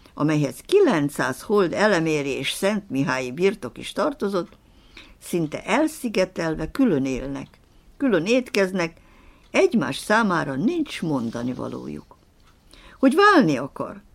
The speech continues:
s a törvényszéken nyomós érvként érdemese felhozni azt a szomorú tényt, hogy ez a házasság a hosszú, csak egymás mellett és nem együtt töltött évek alatt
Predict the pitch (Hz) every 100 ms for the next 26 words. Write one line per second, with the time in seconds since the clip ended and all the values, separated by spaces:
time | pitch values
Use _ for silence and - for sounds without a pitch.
0 | _ _ - _ _ _ _ _ - -
1 | 127 254 339 262 202 202 170 175 147 131
2 | _ _ - 123 262 359 165 - - 226
3 | 302 233 185 165 - - 415 262 165 147
4 | 139 131 - 156 139 147 135 143 143 -
5 | 113 - 190 262 233 196 190 - 165 151
6 | 165 _ _ - _ - - _ - -
7 | - 233 285 262 254 226 214 185 185 -
8 | 139 131 127 143 214 247 - 226 202 214
9 | - - - - - 180 214 240 240 240
10 | 320 320 220 151 151 - 151 277 269 165
11 | 165 151 - 147 139 135 - 185 226 202
12 | 190 175 156 -